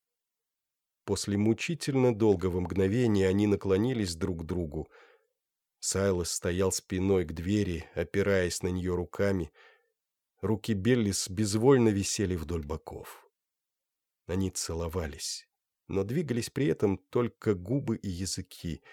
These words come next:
Оба тщательно сохраняли равновесие, не дышали, чтобы не слишком посягать на свободу друг друга звуком или касанием.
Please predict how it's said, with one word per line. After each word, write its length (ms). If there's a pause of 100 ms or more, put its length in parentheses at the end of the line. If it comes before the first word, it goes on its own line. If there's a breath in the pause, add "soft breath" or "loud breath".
(880 soft breath)
Оба 240
тщательно 560
сохраняли 640
равновесие, 1080 (220)
не 160
дышали, 680 (540 soft breath)
чтобы 300
не 100
слишком 420
посягать 640
на 140
свободу 640
друг 280
друга 380
звуком 640
или 120
касанием. 800